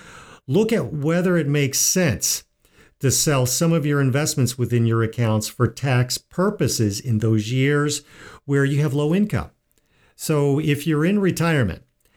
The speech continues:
and you have relatively low income, which I can look at doing my financial plans for people,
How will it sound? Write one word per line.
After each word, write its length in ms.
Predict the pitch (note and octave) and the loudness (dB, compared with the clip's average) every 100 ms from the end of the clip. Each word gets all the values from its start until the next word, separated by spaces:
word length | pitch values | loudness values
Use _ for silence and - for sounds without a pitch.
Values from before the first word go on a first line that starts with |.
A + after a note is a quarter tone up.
| _ - | _ -10
and 460 | C#3 C#3 C#3 C3+ A#2+ | -4 0 2 2 0
you 540 | C3+ C#3 C#3 C#3 - | 0 2 2 -2 -4
have 480 | B2 C#3+ D#3 D3+ D3 - C#3+ - | 0 0 2 -2 -4 -12 -14 -8
relatively 580 | B2+ C#3+ A3+ - D3 B2+ | -2 0 2 0 0 0
low 260 | A#2 B2 A#2+ | 0 2 2
income, 360 | C#3+ B2+ G#2+ | 0 0 0
which 160 | A2+ A2+ | 0 0
I 100 | C3+ | 0
can 220 | C3+ C3+ | 0 0
look 260 | A#2 C3 B2+ | 0 0 0
at 380 | B2 B2 B2+ - | 0 -2 -6 -4
doing 220 | C3 B2 | 0 2
my 120 | A2 | 0
financial 480 | G#2 B2+ A2+ A2 A2 | -2 0 0 0 -4
plans 380 | - B2+ B2 B2 | -4 0 0 0
for 140 | G#2 | -6
people, 520 | F2+ G2+ F#2+ G2+ G2+ | -4 -4 -2 -2 -2